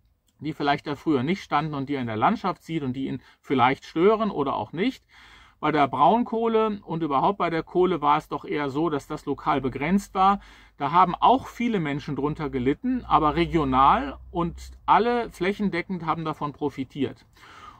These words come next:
Und ich finde diese Ungleichverteilung, dass bestimmten Menschen ihre gesamte Existenz zerstört wird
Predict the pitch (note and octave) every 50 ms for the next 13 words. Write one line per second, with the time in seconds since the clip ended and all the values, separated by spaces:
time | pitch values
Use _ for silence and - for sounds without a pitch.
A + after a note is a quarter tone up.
0 | _ - C#3+ C#3+ C#3 - - A#3 B3+ B3 A3+ F3+ F#3 F3+ E3 E3+ E3 G#3+ B3 C#4+
1 | B3 A3 F#3 D#3+ - - - D3 - - D3 C3+ C#3+ D#3+ F#3+ A3+ A#3+ B3 C4 C#4
2 | C#4 - - - - _ _ - D#3 E3 D#3+ - - - - D#3+ - - - B3
3 | B3+ B3 - F3+ D#3+ E3+ G3+ A3 G3+ - G#3+ F3 F3 E3+ E3+ E3 D#3+ C#3 D3+ F3
4 | G#3+ G#3 - F3+ - D3 - D#3 C#3 - - G3 G#3+ B3+ C4 - - G3+ F#3+ -
5 | - F#3+ F#3 F3+ F#3 - - F3 E3+ E3+ F3 - -